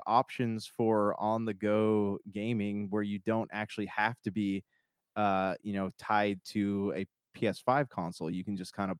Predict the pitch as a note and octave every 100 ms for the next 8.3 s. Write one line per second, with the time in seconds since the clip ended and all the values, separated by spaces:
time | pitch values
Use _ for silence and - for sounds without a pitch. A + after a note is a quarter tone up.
0 | - G2+ G2+ G2+ G2 - _ _ - G2+
1 | G#2 G#2 - G2 F#2+ A2+ C#3 F#2 - D2+
2 | D#2+ - G#2 F#2 B2+ - - - - G3
3 | E3+ E3+ - F3 D3 - _ B2 E3 D#3+
4 | B2+ A2+ G2 E2+ - D#3 D3+ - _ _
5 | _ _ - C#3+ - E3 E3 - C#3+ -
6 | - C#3 C#3 B2+ - - D#3+ A#2+ G2 A2
7 | A2 A2 A2 A2 B2+ - - C#3 A2+ -
8 | A#2+ A#2 G2